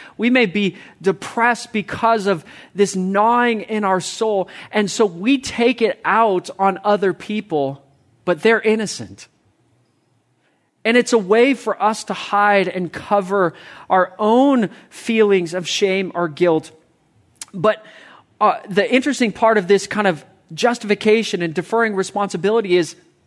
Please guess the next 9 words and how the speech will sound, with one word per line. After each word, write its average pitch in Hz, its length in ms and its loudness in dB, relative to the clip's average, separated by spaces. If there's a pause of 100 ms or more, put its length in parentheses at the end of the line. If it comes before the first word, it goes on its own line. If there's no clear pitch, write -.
we're 180 140 -2
all 190 180 4
guilty, 175 360 0
right? 139 360 0 (880)
Like, 180 160 0
we 208 200 0
all 233 280 6
do 156 280 0
this. 101 420 -10